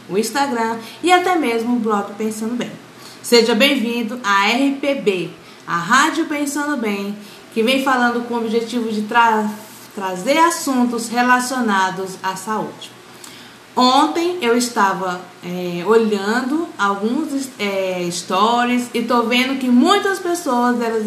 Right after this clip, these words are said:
estão sofrendo de ansiedade. Esse é o seu caso? Então fica aqui mais um pouquinho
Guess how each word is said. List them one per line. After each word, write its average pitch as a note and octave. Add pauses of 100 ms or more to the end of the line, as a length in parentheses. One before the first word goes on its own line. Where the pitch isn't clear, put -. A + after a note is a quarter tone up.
estão A3+
sofrendo C#4
de B3+
ansiedade. G#3 (760)
Esse F4
é D#4+
o D#4+
seu C4+
caso? B3 (260)
Então A3+
fica D4+
aqui D4
mais C4
um A#3+
pouquinho A3